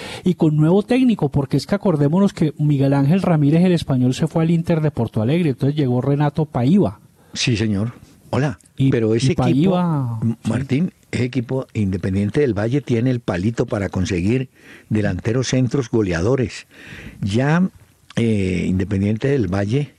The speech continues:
Speaker 2: había tenido, ot-, no, perdón,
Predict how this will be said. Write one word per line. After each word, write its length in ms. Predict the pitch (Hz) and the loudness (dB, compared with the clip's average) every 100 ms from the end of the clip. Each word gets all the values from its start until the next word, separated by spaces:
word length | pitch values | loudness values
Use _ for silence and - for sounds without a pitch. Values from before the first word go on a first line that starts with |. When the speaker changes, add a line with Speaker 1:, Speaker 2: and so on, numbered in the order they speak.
| _ - - - - _ _ _ _ _ - | _ -20 -20 -20 -20 _ _ _ _ _ -8
Speaker 2:
había 520 | 92 90 101 120 120 | -6 -2 0 0 -2
tenido, 800 | - 107 98 104 107 107 110 - | -2 -4 -2 0 0 0 -2 -4
ot-, 300 | 120 113 - - | -4 -2 -4 -2
no, 160 | 139 | -2
perdón, 420 | 113 104 110 101 | 0 -4 -2 -2